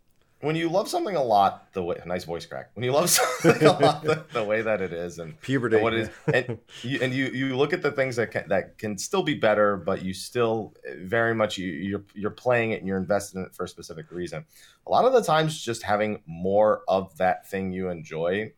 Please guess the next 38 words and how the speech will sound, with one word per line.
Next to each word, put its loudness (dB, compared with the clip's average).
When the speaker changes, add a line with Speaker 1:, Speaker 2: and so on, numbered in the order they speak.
Speaker 1:
is -4
at 4
least -2
an -4
acceptable -2
enough -4
future. -12
Obviously, -4
you -6
don't 4
want 4
it -6
to -12
drop 2
in -10
quality 4
or, -6
or -2
anything -2
along -2
those -8
lines. 2
But 6
I 4
think -2
over 2
the -2
expansions, -2
we've -8
seen -8
so -6
many -4
lessons -4
learned, -4
so -10
many -4
adjustments -6
made. -4